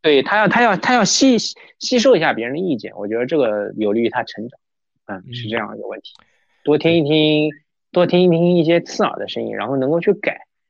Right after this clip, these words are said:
Speaker 1: 就像他最早这么多年前，十几，十年前刚做米Y的时候，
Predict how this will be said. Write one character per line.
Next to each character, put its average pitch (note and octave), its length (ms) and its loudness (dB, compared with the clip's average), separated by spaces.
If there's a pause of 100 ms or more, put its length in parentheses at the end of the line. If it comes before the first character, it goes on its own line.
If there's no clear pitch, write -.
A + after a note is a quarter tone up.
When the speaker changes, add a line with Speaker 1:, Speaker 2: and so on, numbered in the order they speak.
Speaker 1:
就 F#3+ 120 0
像 F3+ 120 2
他 F#3 100 2
最 F#3+ 180 4
早 A#2 160 0
这 D#3 80 0
么 D#3 80 4
多 E3 120 4
年 C3+ 180 2
前， A#2+ 320 -6 (300)
十 - 180 2
几， C#3+ 140 0
十 - 180 -2
年 D3+ 200 4
前 B2 260 0 (400)
刚 F3 160 0
做 E3 140 4
米 A2 160 0
Y B2 140 2
的 A#2+ 100 2
时 - 120 -8
候， F#2 160 -8